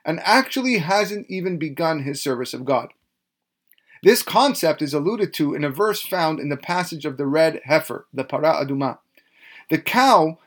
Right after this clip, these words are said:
must be one that has no blemish and has not carried a burden. Asher en ba mum, asher lo ala aleha ol.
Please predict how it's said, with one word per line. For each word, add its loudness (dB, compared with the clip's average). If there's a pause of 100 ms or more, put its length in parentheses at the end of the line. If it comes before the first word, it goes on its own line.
(140)
must 2
be -6
one 2
that 4
has 2
no 4
blemish 0 (420)
and 2
has 0
not 2
carried 4
a -2
burden. 0 (500)
Asher 2 (120)
en 2
ba 6
mum, 0 (140)
asher 0
lo 6
ala 2
aleha 4
ol. 0